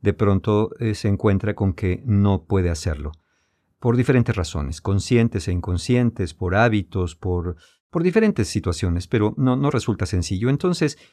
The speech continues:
yo sí los invitaría a que abandonen esta idea de querer hacer cambiar a otra persona que sobre todo no quiere o no sabe cómo hacerlo. Y mejor, lo mejor que pueden hacer es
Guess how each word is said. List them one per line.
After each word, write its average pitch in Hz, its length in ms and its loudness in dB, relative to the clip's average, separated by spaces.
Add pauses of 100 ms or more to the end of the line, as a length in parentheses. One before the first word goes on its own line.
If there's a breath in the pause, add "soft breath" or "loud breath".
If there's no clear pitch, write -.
(180 soft breath)
yo 180 200 0
sí - 100 -4
los 139 160 -2
invitaría 117 480 0 (160)
a 123 120 2
que 123 100 0
abandonen 117 500 6
esta 107 240 2
idea 101 320 4
de 95 140 -2
querer 101 420 2 (220 soft breath)
hacer 110 320 2
cambiar 104 260 4
a 107 60 4
otra 104 180 0
persona 110 420 2
que 120 100 -2
sobre 113 260 2
todo 120 440 2 (140)
no 127 200 4
quiere 92 420 0 (320)
o 131 120 6
no 107 160 6
sabe 95 300 0
cómo 90 240 0
hacerlo. 82 440 -6 (260)
Y 202 80 2
mejor, 208 400 4
lo 101 100 0
mejor 95 280 0
que 101 100 -2
pueden 101 260 2
hacer 95 240 0
es 95 180 -4